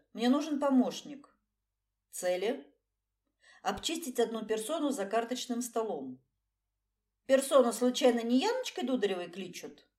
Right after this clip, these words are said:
"Ты прозорлив, как всегда". "Так есть у тебя на примете кто, или мне придется самой светиться в клубе?"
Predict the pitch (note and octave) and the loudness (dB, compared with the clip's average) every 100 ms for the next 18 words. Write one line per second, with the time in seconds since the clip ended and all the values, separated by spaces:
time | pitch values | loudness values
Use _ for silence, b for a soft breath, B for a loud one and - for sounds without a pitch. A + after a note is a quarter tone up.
0 | _ _ _ _ _ - G3 G3+ G3 G#3+ | _ _ _ _ _ -6 -4 -2 2 4
1 | F4+ D#4 D4+ A3 G#3 - G3+ D3+ C3+ B2+ | 4 2 -6 -8 -8 -6 -6 -6 -6 -8
2 | _ _ _ _ _ _ b b - G#3+ | _ _ _ _ _ _ b b -6 0
3 | F#4 G4+ G4+ - C4 B3+ B3 B3+ B3 G#3+ | 0 2 0 4 6 6 4 4 4 4
4 | G3 - G3+ G3+ G3+ A3 A3 A3 B3 A#3+ | -2 -4 0 2 2 0 -2 2 0 0
5 | A#3+ C4+ C4+ G3+ F3+ F3+ E3+ - E3 - | -2 0 2 0 -4 -12 -14 -14 -16 -12
6 | F3+ D#3 D3 | -12 -12 -14